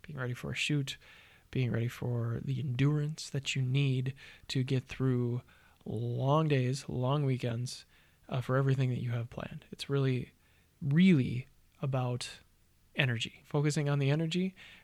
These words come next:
And that's really what this two-part series has been about. It's about being able to have energy in that space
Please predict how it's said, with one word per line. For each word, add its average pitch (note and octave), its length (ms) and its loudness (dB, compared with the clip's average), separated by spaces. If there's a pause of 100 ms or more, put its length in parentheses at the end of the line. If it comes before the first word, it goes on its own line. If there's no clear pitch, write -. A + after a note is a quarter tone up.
And C3 140 0
that's C#3 260 -2
really D3 280 2
what D3 200 -2
this C3+ 160 -4
two-part D3+ 360 -2
series C#3 280 0
has C3+ 100 0
been C3 160 -2
about. C#3+ 420 -2
It's - 120 -20
about - 380 -6 (840)
being D3 280 4
able C3+ 280 4
to B2+ 380 -2
have B2+ 240 0
energy C3+ 380 0
in B2+ 80 2
that A#2+ 140 -2
space - 440 -2